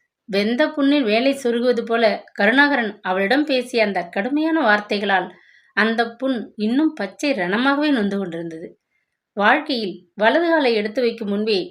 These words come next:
விதவை பட்டம். கருணாகரனின் குழந்தைகள் காட்டிய விரோதம் ஆகியவற்றால் ஏற்கனவே புண்ணாகிவிட்ட மனம்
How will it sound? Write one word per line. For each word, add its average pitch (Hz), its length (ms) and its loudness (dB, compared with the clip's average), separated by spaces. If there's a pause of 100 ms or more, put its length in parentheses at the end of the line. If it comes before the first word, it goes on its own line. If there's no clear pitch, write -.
விதவை 208 380 0
பட்டம். 165 360 -10 (1200)
கருணாகரனின் 285 720 2
குழந்தைகள் 233 540 0
காட்டிய 214 400 0
விரோதம் 180 500 -4 (260)
ஆகியவற்றால் 226 840 0 (380)
ஏற்கனவே 269 580 2
புண்ணாகிவிட்ட 226 720 -2
மனம் 185 300 -2